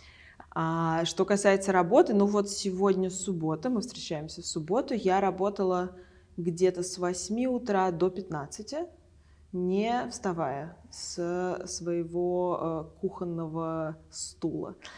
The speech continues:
А, но это в целом не очень много. Э, в среднем в будние дни я работаю где-то с семи утра до вечера. Я жаворонок, поэтому мне тяжело работать вечером.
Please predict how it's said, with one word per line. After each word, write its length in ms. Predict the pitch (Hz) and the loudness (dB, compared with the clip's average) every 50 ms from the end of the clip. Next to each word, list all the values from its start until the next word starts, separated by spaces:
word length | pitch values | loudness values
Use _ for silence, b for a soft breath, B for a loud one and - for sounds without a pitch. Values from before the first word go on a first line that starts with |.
| B B B B | B B B B
А, 320 | B 170 175 170 170 - - | B 2 2 2 2 2 2
но 200 | 190 185 185 208 | 4 4 6 6
это 460 | 247 254 - 320 269 254 240 233 226 | 4 4 4 4 4 4 4 2 0
в 640 | 214 214 208 196 185 196 - - 156 - - - - | 0 -2 -4 -4 -4 -4 -8 -12 -12 -12 -14 -18 -12
целом 560 | - - 180 180 190 196 196 185 180 175 175 180 | -6 -2 -2 0 0 0 0 -2 -2 -2 -2 0
не 100 | 180 175 | 0 0
очень 420 | 160 156 - - - - 156 147 | 0 -2 -4 -6 -8 -10 -12 -12
много. 380 | 147 147 151 147 147 139 - - | -10 -12 -10 -10 -10 -12 -12 -10
Э, 340 | - - 175 175 175 175 170 175 | -6 -4 -2 0 0 -2 -2 -4
в 40 | - | -8
среднем 540 | - - 175 196 233 240 277 277 262 247 226 | -2 2 4 4 4 4 2 0 -2 0 -2
в 160 | 208 190 170 | -2 -2 -2
будние 540 | 165 196 226 214 208 220 220 214 214 214 196 | -2 -2 -2 0 0 -2 -2 -2 -2 -2 -2
дни 300 | 185 185 190 196 196 190 | 0 0 0 2 2 2
я 180 | 175 165 170 | 2 2 2
работаю 420 | 170 170 165 170 180 180 - 175 165 | 0 -2 -2 -2 -2 -2 -2 -2 -2
где-то 260 | 160 160 160 165 170 | -2 -2 -6 -6 -8
с 60 | - | -10
семи 380 | - - - 180 175 185 196 190 | -8 -8 -6 -4 -2 0 0 0
утра 560 | 175 175 185 175 170 175 180 196 202 208 B B B B B B B B B B - | -2 -2 -2 0 0 2 2 2 0 -2 B B B B B B B B B B -2
до 260 | 160 170 175 180 180 | 4 6 6 6 6
вечера. 560 | 175 170 151 147 - - - - - - - - | 4 2 -2 -4 -4 -8 -10 -10 -12 -12 -12 -10
Я 420 | - 165 165 175 175 170 170 160 | -6 -2 0 0 2 2 2 0
жаворонок, 500 | 156 156 185 220 254 247 220 185 175 - | 0 0 2 2 2 2 0 -2 -2 -4
поэтому 320 | - 175 170 170 - 175 165 | -4 -4 -4 -4 -6 -8 -8
мне 120 | 165 165 | -6 -8
тяжело 340 | 165 165 165 160 160 160 151 | -6 -6 -8 -6 -6 -6 -6
работать 380 | 151 143 147 143 143 143 - 175 | -6 -6 -8 -8 -10 -8 -4 -2
вечером. 440 | 190 233 226 - 226 190 175 175 | -2 -2 -2 -6 -8 -8 -8 -10